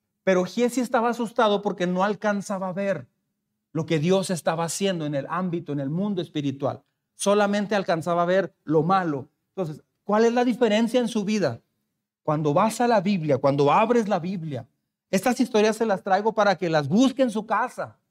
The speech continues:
Espero que le suceda como cuando ves un programa y quieres ver otro. Hace poco vi una película, no me acuerdo cuál era, Dunas, creo que, y de repente se acabó. Bueno, duró como tres horas.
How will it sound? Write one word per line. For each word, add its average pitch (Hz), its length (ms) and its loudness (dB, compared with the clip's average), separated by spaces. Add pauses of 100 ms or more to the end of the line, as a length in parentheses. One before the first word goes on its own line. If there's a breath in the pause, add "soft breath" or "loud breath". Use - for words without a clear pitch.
(640)
Espero 220 440 0
que 240 100 2
le 208 100 2
suceda 208 400 -2
como 196 200 -6
cuando 160 280 -4
ves 180 300 -2 (240)
un 185 100 -10
programa 202 340 2
y 196 60 -6
quieres 190 240 -2
ver 185 160 0
otro. 190 380 -2 (340)
Hace 143 200 -6
poco 185 220 -6
vi 196 100 -2
una 190 160 -2
película, 185 480 -4
no 175 60 -6
me 175 100 -8
acuerdo 170 200 -4
cuál 175 160 0
era, 170 300 0 (640)
Dunas, 165 480 -2
creo 147 320 -8
que, - 180 -12
y 147 140 -6
de 160 100 0
repente 175 260 -2
se 202 60 2
acabó. 175 400 -2 (1500)
Bueno, 175 200 -6
duró 127 140 -4
como 156 180 -6
tres 139 180 -10
horas. 139 200 -6